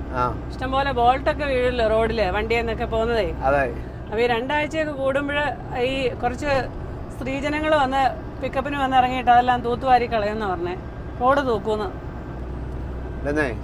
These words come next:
Speaker 1: ഷാനുവായോട് ഞാൻ ചോദിച്ചേ, ഇപ്പൊ പൊതുവേ ടയർ കടക്കാർക്കൊക്കെ പണി കുറവാണ്. എന്നാ വെച്ചാ വഴി നല്ലതായി,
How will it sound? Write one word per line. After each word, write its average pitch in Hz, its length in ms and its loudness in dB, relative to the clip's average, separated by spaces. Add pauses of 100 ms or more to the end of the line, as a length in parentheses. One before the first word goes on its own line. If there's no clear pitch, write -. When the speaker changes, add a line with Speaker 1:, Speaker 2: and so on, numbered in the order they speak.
Speaker 1:
ഷാനുവായോട് 165 500 8
ഞാൻ 175 180 6
ചോദിച്ചേ, 143 420 4 (280)
ഇപ്പൊ - 140 -4
പൊതുവേ 165 480 10
ടയർ 156 260 8
കടക്കാർക്കൊക്കെ 160 580 6
പണി 139 240 2
കുറവാണ്. 135 280 8
എന്നാ 123 120 2
വെച്ചാ 143 140 0
വഴി 135 280 6
നല്ലതായി, 143 540 6